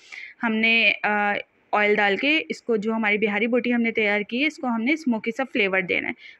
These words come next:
बस एक चम्मच हमने इसमें ऑयल डालना है और ऑयल डालने के बाद इसको ढक के रख देना है ताकि इसमें स्मोकी सा फ्लेवर आ जाए। अब मैं इसे साइड पे कर दूँगी। बोटियाँ हमारी रेडी हैं, अब हम चलते हैं पूरी की तरफ।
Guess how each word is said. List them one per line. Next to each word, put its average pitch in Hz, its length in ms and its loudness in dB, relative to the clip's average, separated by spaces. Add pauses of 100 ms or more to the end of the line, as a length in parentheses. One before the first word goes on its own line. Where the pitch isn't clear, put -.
बस 247 140 -4
एक 254 240 0
चम्मच 269 280 0
हमने 247 200 2
इसमें 247 220 0
ऑयल 202 220 2
डालना 269 240 2
है 277 160 2
और 277 140 2
ऑयल 208 280 2
डालने 214 260 0
के 226 80 -2
बाद 233 180 0
इसको 269 340 -2 (320)
ढक 226 200 0
के 247 80 2
रख 220 120 2
देना 214 260 0
है 233 200 0
ताकि 240 240 0
इसमें 247 220 -4
स्मोकी 226 440 -6
सा 262 140 -4
फ्लेवर 190 360 -2
आ 185 120 0
जाए। - 160 -6
अब - 140 -4
मैं 220 140 0
इसे 240 180 -2
साइड 190 280 0
पे 311 80 -2
कर 302 140 2
दूँगी। 285 360 2 (140)
बोटियाँ 220 300 2
हमारी 233 260 2
रेडी 196 280 2
हैं, 285 100 2
अब 262 80 0
हम 233 140 0
चलते 220 280 -2
हैं 285 140 2
पूरी 214 220 0
की 190 120 -8
तरफ। - 220 -8